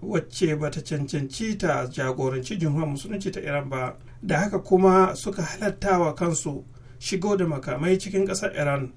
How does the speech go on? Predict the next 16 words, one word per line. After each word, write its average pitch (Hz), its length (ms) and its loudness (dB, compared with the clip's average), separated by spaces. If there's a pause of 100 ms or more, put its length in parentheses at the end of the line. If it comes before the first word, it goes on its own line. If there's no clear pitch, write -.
(200)
don 190 220 4
tallafawa 175 760 4
masu 135 300 -2
bore 143 420 0 (280)
su - 140 -8
kifar 196 340 2
da 170 200 4
gwamnatin 170 640 4
Jamhuriyar 156 340 4
Musulunci 175 440 -4
ta - 80 -6
Iran. 135 420 -4 (460)
Amma 190 260 4
a 247 240 4
halin 254 240 2
yanzu, 165 500 2